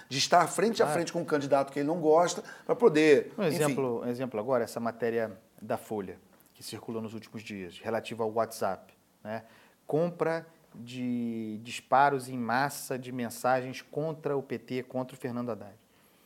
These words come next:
Speaker 2: A matéria da Folha, com todas as vênias, é, não tem nenhuma comprovação.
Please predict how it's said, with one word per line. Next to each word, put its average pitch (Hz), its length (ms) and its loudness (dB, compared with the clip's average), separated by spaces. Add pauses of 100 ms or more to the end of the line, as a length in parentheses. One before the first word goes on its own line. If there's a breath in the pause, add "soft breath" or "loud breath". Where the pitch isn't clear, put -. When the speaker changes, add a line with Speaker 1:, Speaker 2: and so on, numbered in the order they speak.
(360 soft breath)
Speaker 2:
A 135 120 -2
matéria 135 320 4
da 104 100 0
Folha, 120 480 -2 (500)
com 123 120 -6
todas 113 260 -2
as 101 100 -6
vênias, 107 560 -8 (640 soft breath)
é, 117 320 -2
não 185 320 0
tem 196 240 -4
nenhuma 202 400 0
comprovação. 117 560 -10